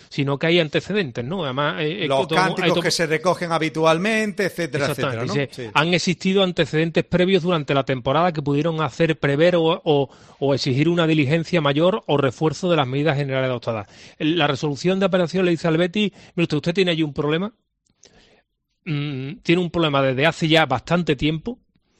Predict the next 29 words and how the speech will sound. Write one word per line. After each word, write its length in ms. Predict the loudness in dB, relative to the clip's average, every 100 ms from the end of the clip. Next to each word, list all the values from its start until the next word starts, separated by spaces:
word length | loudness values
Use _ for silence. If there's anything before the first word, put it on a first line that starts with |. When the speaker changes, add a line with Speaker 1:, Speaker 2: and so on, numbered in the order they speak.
| _ _ -20 _ -10
Speaker 1:
incluso 1000 | -4 -2 -2 _ 4 4 4 0 0 -2 _ _ _ 0
ese 280 | 0 2 0
problema 360 | 2 2 2
que 60 | 0
usted 220 | 0 0
tiene 340 | 2 2 2 2
ha 100 | 0
sido 300 | 2 4 4
incapaz 500 | 2 0 0 4 2
de 100 | 2
ponerle 360 | 0 0 2 2
solución 680 | 2 2 2 2 0 0 -8 _ -4
en 200 | 0 2
un 120 | 4
encuentro 640 | 2 4 2 2 0 0
en 200 | 2 0
el 160 | 0 -2
que 240 | 0 0 0
las 240 | 4 4
medidas 320 | 4 2 2 2
de 80 | 0
seguridad 400 | 2 4 4 2
tenían 240 | 0 0
que 100 | 2
haber 440 | 2 4 4 2
sido 340 | 0 0 0 2
aún 280 | 2 2 2
mayores 400 | 2 2 0 0
porque 460 | 0 -2 0 -4